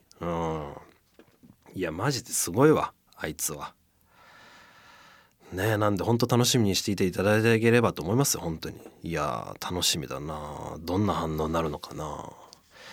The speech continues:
ね。はあ、始まりますね。いよいよね。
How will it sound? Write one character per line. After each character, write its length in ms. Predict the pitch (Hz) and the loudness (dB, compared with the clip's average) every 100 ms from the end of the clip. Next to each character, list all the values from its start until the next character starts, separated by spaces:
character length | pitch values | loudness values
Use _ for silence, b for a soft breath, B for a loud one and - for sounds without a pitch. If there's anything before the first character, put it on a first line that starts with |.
| B B _ | B B _
ね。 320 | 82 80 95 - _ _ _ _ _ _ _ _ _ _ | -6 0 0 0 _ _ _ _ _ _ _ _ _ _
は 460 | - - - - - | -8 -6 -8 -14 -18
あ、 60 | - | -6
始 240 | - 104 | 2 6
ま 100 | 117 | 8
り 40 | 117 | 10
ま 120 | 110 | 8
す 120 | - | 6
ね。 240 | 85 - - _ _ _ _ _ _ _ _ _ | 0 -2 -6 _ _ _ _ _ _ _ _ _
い 120 | 95 | 0
よ 160 | 98 87 | 2 2
い 40 | |
よ 100 | 80 | 0
ね。 260 | - - | -6 -10